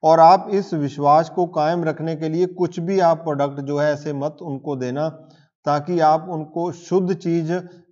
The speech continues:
फाइनल स्टेज तक पहुंच सक-, सके। तो ये जो आपका और जो कस्टमर का जो एक गैप है, वो डायरेक्ट बन-, जो बीच का जितने भी बिचौली हैं, वो सब साइड में हो जाएंगे, तो आपको रेट भी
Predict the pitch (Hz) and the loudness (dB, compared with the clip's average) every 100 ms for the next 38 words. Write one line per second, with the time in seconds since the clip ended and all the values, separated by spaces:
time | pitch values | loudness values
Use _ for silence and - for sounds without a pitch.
0 | _ 147 151 180 185 - 156 156 160 147 | _ 2 2 2 0 0 -2 -2 -4 -6
1 | - 135 135 120 127 - _ _ - 120 | -6 -4 -4 -6 -12 -14 _ _ -6 -4
2 | 123 107 - _ _ _ _ - 208 190 | -6 -8 -12 _ _ _ _ 0 2 4
3 | 190 196 214 185 170 - 202 202 190 190 | 4 4 4 8 6 4 4 6 6 4
4 | 170 180 180 151 - 165 165 165 165 170 | 0 -2 -2 -4 -2 -2 0 0 -2 -2
5 | 170 151 127 131 147 175 139 127 117 - | -2 -4 0 6 6 6 2 -6 -6 -16
6 | _ 156 180 147 135 151 202 180 160 165 | _ 0 2 8 8 8 4 0 -4 -4
7 | 160 139 156 160 139 147 156 - 180 156 | -6 -4 -2 -2 0 0 0 0 0 0
8 | 156 170 175 175 151 131 151 160 175 170 | -4 -2 -2 -2 -4 -2 0 2 2 0
9 | 170 170 165 160 - - - - - 135 | -2 -2 -2 -4 -8 -20 -20 -10 0 2
10 | 147 170 170 165 185 196 202 196 180 180 | 2 2 0 0 0 0 2 4 2 2
11 | 175 147 165 185 202 | 0 2 2 0 -2